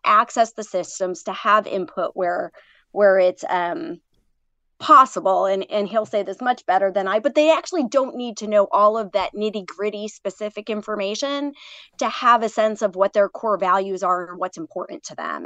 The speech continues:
And I think that's what government needs to know when making the policy. But I agree that citizens should not necessarily, majority opinion should not drive policy. That would not have served us well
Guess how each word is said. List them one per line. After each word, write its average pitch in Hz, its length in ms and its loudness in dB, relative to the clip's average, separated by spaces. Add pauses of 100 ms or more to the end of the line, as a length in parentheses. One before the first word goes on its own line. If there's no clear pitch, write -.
And 240 100 0
I 240 80 2
think 254 300 0
that's 233 340 4
what 226 140 -4
government 185 420 -4
needs 180 280 -8
to - 140 -10
know 196 520 -2 (260)
when 202 180 0
making 185 340 -4
the 170 80 -2
policy. - 640 -4
But 202 240 6
I 208 100 2
agree 208 540 -4
that 175 240 -6
citizens 196 640 -8 (300)
should 226 260 -4
not 220 320 2
necessarily, 190 1120 -2
majority 302 480 2
opinion 208 400 -4
should 185 320 -6
not 175 280 0
drive 170 360 -4
policy. - 480 -8
That 196 180 -2
would 202 120 -4
not 196 220 0
have 202 100 -8
served 202 320 -6
us 196 180 -8
well 180 400 2